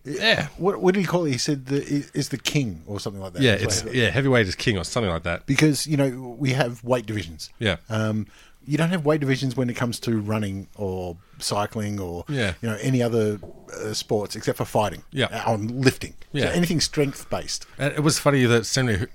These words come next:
Speaker 1: Henry Cejudo coming out saying he's the intergender champion, start challenging the, the females of the same weight division. <laughs>
Speaker 2: Old Andy Kaufman, way
Speaker 1: Yep,
Speaker 2: to go.
Speaker 1: exactly. Uh, but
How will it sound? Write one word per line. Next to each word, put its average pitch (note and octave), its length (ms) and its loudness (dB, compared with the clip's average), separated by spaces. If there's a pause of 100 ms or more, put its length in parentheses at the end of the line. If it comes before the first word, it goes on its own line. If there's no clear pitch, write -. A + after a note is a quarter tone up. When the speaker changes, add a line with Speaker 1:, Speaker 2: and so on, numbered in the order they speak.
(100)
Speaker 1:
Henry A#2 280 2
Cejudo G#2 440 4
coming G#2+ 220 0
out G#2 100 0
saying G#2 220 0
he's F#2+ 160 0
the F#2+ 160 0
intergender A2 680 2
champion, A2 440 2 (340)
start C3+ 300 4
challenging B2+ 560 8
the, A#2+ 140 8 (220)
the C3+ 80 10
females C3 460 8
of A2+ 80 0
the B2+ 60 4
same B2 260 4
weight A#2 160 4
division. B2 420 2 (320)
<laughs> - 320 -4
Speaker 2:
Old A#2 200 4
Andy B2 180 8
Kaufman, D3 480 6
way - 120 10
Speaker 1:
Yep, D#3 100 10
Speaker 2:
to C3+ 60 6
go. C3 60 10
Speaker 1:
exactly. B2 500 6 (360)
Uh, C3+ 240 4
but D3 340 6